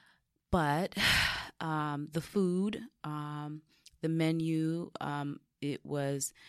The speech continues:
uh, delicious. I had steak. Um, it was a nice thick steak, uh,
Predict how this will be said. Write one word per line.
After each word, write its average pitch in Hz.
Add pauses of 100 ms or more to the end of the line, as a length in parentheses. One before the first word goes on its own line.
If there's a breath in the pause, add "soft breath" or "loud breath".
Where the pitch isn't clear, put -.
(280 loud breath)
uh, 139
delicious. 139
I -
had 139
steak. - (500 loud breath)
Um, 131 (680)
it 156
was 156
a 165
nice 143
thick 208
steak, - (400 loud breath)
uh, 131